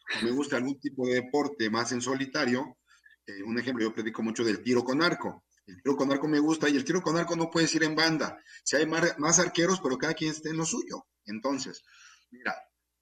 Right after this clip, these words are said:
involucras o te invito, conócelo, pero tam-, no me lo niegues, no, es parte de esa comunicación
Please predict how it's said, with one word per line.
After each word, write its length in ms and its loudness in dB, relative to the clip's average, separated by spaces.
involucras 600 0
o 100 -2
te 100 0
invito, 380 0
conócelo, 640 2
pero 200 -14
tam-, 380 -10
no 240 0
me 100 4
lo 140 4
niegues, 320 2
no, 160 -2
es 160 0
parte 420 -2
de 100 -2
esa 320 -2
comunicación 800 -4